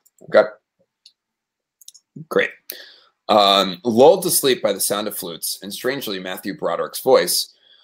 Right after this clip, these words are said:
the tales of the mighty Olympians danced and twirled through the soft air of my bedroom. My most prized possession was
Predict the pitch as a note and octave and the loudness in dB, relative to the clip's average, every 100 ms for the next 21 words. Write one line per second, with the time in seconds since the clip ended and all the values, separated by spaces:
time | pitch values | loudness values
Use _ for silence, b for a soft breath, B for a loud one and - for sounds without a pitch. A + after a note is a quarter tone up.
0 | b b - G#2 - C#3 D#3 D3+ A#2 G2+ | b b -8 -2 2 6 8 6 2 0
1 | G2+ A#2+ C3 C3 A2+ G#2+ G#2 G2+ F#2 F2+ | 2 2 0 -2 -4 -6 -6 -10 -10 -10
2 | F#2+ - - C#3 D3+ D3+ A2+ - B2 A#2+ | -8 -4 0 0 0 -2 -6 0 4 8
3 | A#2 A2+ - - A2+ A2+ A2+ G#2+ - A#2 | 6 4 -4 -14 -6 -2 -2 -2 0 2
4 | A#2+ - G#2 G2 G2 F2+ E2+ - - - | 2 -2 -4 -2 -4 -6 -10 -10 -12 -18
5 | - _ _ _ _ _ - A2+ B2 D#3 | -20 _ _ _ _ _ -4 2 4 4
6 | D#3+ - B2 B2+ - A#2+ A2 A2 G2+ F#2 | 2 2 4 4 2 -4 -4 -4 -6 -8
7 | F#2+ F#2+ E2+ - | -8 -6 -6 -10